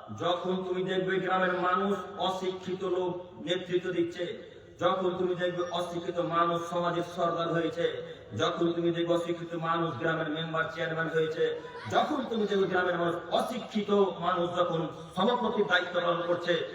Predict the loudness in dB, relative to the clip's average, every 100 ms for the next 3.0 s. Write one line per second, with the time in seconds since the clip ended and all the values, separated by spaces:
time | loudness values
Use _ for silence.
0 | -10 -2 0 0 2 2 2 2 0 0
1 | -2 -2 -2 -4 -4 0 2 2 0 0
2 | -2 -2 -6 -4 -2 0 -2 -4 -6 -8